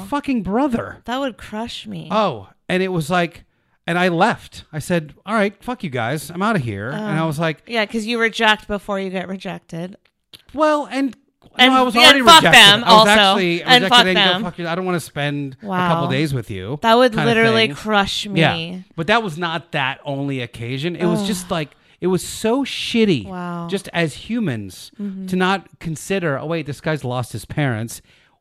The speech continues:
Speaker 1: We are his extended family
Speaker 2: We
Speaker 1: now."
Speaker 2: are his family now.
Speaker 1: Like,
Speaker 2: Yeah.
Speaker 1: don't, you know. So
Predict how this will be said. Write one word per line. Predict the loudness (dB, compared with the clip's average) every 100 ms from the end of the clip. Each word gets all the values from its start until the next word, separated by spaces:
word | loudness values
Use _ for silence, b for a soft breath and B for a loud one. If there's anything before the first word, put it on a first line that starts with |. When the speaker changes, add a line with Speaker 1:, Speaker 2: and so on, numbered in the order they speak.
| _ 0
Speaker 1:
We | 4 4
are | 4
his | 0 -4
extended | -10 -6 -4 -4 -8
family | -2 2 2 2 -2 -2
Speaker 2:
We | 0
Speaker 1:
now." | 2
Speaker 2:
are | 2 2
his | -2
family | -2 -2 -2 -4
now. | -4 -4
Speaker 1:
Like, | -2 -4 -8 _
Speaker 2:
Yeah. | -8 -4 0
Speaker 1:
don't, | 0 -2 -4
you | -4
know. | -4 -6 -10 -16
So | -2 0 0